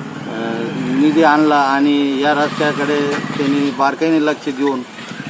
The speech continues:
रस्ता सुरू केला. तसेच हा मु-, दर्गा दायरा ते, आ, कोण?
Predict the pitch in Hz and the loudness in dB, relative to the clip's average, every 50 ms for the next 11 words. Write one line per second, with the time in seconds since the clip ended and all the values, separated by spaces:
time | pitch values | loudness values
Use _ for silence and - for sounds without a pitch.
0 | - - - - 135 143 139 - - 156 147 - - 143 147 151 135 143 147 139 | -10 -10 -6 -4 -4 -4 -4 -2 -2 -2 -2 -2 -2 0 0 0 0 0 0 0
1 | 131 127 123 123 123 - - - - - - - - - 147 143 - 165 151 135 | 0 0 -2 -2 -6 -10 -12 -12 -12 -12 -12 -10 -6 -4 -4 0 0 0 0 2
2 | 135 143 135 127 127 135 143 139 139 139 143 139 135 - 131 131 135 139 139 143 | 0 0 2 2 4 4 4 2 2 2 0 -2 -4 -6 -6 -6 -2 0 2 2
3 | 147 - - - - - 143 143 147 143 147 135 143 143 143 139 143 147 143 143 | 4 4 6 6 6 6 4 2 0 0 0 2 2 2 2 2 0 -2 -2 -4
4 | 131 - - - - - - - - - - 143 143 139 139 139 135 135 131 131 | -6 -8 -10 -12 -12 -12 -12 -12 -12 -8 -2 0 2 2 2 2 0 0 0 0
5 | 127 127 127 123 123 123 - - - - - - - - - - - - - - | 0 0 0 -2 -4 -6 -8 -10 -12 -10 -10 -10 -10 -12 -12 -12 -12 -14 -14 -14
6 | - - - - - - 117 123 123 117 110 - - - - - - - - - | -16 -14 -14 -12 -8 -6 -6 -6 -6 -8 -10 -12 -16 -16 -16 -14 -14 -14 -14 -14
7 | - - - 160 160 165 | -14 -6 -4 -2 -2 -2